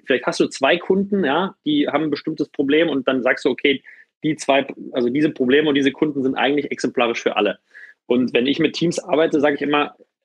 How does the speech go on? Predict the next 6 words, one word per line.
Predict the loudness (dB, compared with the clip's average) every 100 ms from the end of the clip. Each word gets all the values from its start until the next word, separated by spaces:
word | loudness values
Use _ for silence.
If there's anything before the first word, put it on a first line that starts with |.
| _ -14 -4
Also | 0 0
bitte | 0 -2 2 2 2 -2
führt | -2 2 2 0 -8 _
zwanzig | -4 -2 -2 -4 -6
Interviews | -2 0 2 0 0 0
mit | -2 -2 -4